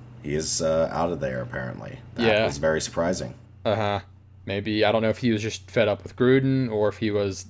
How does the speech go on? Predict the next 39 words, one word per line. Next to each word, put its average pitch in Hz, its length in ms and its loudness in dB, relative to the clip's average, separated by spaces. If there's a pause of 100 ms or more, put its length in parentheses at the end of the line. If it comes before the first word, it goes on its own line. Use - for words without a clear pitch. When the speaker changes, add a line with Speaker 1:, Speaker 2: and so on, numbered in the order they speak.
Speaker 2:
you 104 80 -4
know, 92 160 -4
thinking, 95 220 -4
"Okay, 92 200 -2
I 90 80 0
won't 92 180 -6
get - 140 -8
playing 101 300 -2
time 98 220 -4
here, 95 140 -2
wants 90 120 -4
to 90 60 -14
go 87 80 -4
play." 120 520 4 (380)
Which, 113 240 2
I, 123 320 6
I 135 60 8
mean, 139 140 6
like, 135 280 4
which 143 220 6
I 139 140 8
get, 160 200 8
if 147 160 6
the 139 100 6
latter 180 360 8
is 190 80 6
the 147 100 0
case, 123 320 4
I'm 131 200 6
happy 131 400 2
because, 107 420 0
like, 104 100 -2
okay, 107 200 0
that 107 140 2
means 104 200 -4
Ruggs 104 360 2
and 104 120 0
Edwards 101 420 0
are 95 240 0